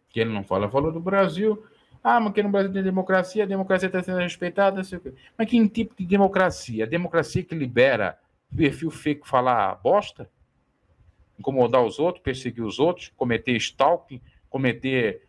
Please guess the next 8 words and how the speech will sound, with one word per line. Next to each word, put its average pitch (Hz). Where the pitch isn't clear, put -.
que -
agora 117
tá 127
tipificado 127
no 107
Código 113
Penal, 123
cyberbullying, 135